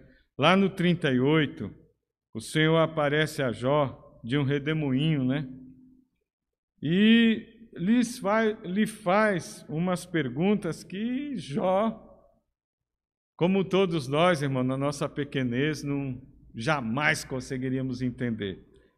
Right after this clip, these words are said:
Deus, ele pergunta pra Jó onde ele estava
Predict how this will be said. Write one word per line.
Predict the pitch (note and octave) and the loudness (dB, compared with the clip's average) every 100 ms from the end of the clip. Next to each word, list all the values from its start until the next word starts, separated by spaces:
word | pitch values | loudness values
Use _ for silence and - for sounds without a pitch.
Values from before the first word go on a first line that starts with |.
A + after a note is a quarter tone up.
| _ _ _ _ | _ _ _ _
Deus, | A#2 D#3 G3+ F3+ | 4 6 6 6
ele | G#3+ G3+ | 4 2
pergunta | - G3 E3+ C3+ F#3+ G#3+ G3+ E3+ D3+ - - - | 2 4 4 2 2 2 2 2 0 -8 -10 2
pra | F3+ D#3 | 4 4
Jó | C3+ F3 F#3+ | 4 4 4
onde | G#3 B3+ B3+ | 4 4 4
ele | B3+ | 4
estava | - - E3 G3 G3+ C3+ A#2+ G2+ | 0 0 2 4 2 0 -6 -6